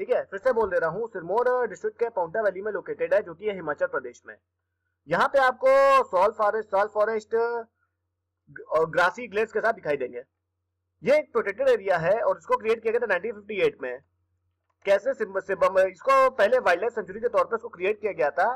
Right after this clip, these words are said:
और इसका area जो है nineteen point zero three kilometer के square feet में फैला हुआ है, ठीक है? नहीं, <laughs> उन्नीस point zero three kilometer फैला हुआ है इसका area। और दो हज़ार दस में एट पॉइंट एटी eight kilometer जो था इसमें और ऐड किया गया है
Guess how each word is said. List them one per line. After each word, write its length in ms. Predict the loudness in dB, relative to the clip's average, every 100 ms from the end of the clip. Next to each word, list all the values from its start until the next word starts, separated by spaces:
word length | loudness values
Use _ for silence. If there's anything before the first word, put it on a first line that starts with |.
| -4
और 120 | -6
इसका 180 | -4 0
area 240 | 0 0 -2
जो 140 | -2
है 160 | -2 0
nineteen 320 | -2 -6 -10
point 260 | -4 -4 -4
zero 160 | -6
three 240 | -8 -12 -14
kilometer 420 | -4 -4 -2 -4
के 200 | -4 -10
square 280 | -6 -2 -2
feet 160 | -4 -10
में 60 |
फैला 200 | -6 -6
हुआ 180 | -6 -6
है, 60 | -8 _ _ _ _ _ _ _ _ _ _ _ _ _ -8
ठीक 120 | -2
है? 100 | 0
नहीं, 480 | 0 -4 -4 -6 -4
<laughs> 20 |
उन्नीस 280 | -4 -2 -4 -2
point 200 | 0 0
zero 160 | -2 -4
three 140 | -6
kilometer 420 | -8 -8 -4 -4 -2
फैला 240 | 0 2
हुआ 120 | 2
है 60 | 0
इसका 180 | -2 -8
area। 240 | -4 -4 -4 _ _ _ _ _ _ _
और 220 | 2 4 4 4 4 4 2 -2 -8 _ _ _ _ 0
दो 100 | 2
हज़ार 160 | 4
दस 200 | 2 0
में 120 | 2
एट 160 | 2 4
पॉइंट 160 | 2 0
एटी 200 | -2 0
eight 120 | 0
kilometer 400 | -2 -2 -2 -2
जो 120 | -2
था 100 | -4
इसमें 180 | -4 0
और 140 | 2
ऐड 160 | 2 0 -2 -2 -4 -2
किया 160 | 0
गया 220 | 2 2 2
है 240 | 0 0